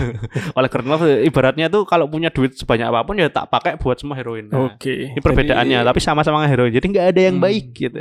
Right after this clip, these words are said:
Speaker 2: Memang tujuannya untuk itu ya,
Speaker 1: Mm-mm,
Speaker 2: karena
Speaker 1: pasangan
Speaker 2: sudah
Speaker 1: yang, wah, adiktif semua.
Speaker 2: Iya.
Speaker 1: Nah, terus, eh, dia udah di puncak keterkenalan, kemudian Courtney Love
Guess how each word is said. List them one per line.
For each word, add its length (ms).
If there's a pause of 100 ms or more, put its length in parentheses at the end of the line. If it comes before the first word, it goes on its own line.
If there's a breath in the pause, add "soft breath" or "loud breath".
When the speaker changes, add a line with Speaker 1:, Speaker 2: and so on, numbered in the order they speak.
Speaker 2:
Memang 380
tujuannya 500
untuk 220
itu 200
ya, 160
Speaker 1:
Mm-mm, 120
Speaker 2:
karena 200 (120)
Speaker 1:
pasangan 280
Speaker 2:
sudah 140
Speaker 1:
yang, 140 (280)
wah, 220 (220)
adiktif 380
semua. 420
Speaker 2:
Iya. 300
Speaker 1:
Nah, 180
terus, 420 (360)
eh, 480 (340)
dia 160
udah 220
di 140
puncak 300
keterkenalan, 960
kemudian 320
Courtney 320
Love 240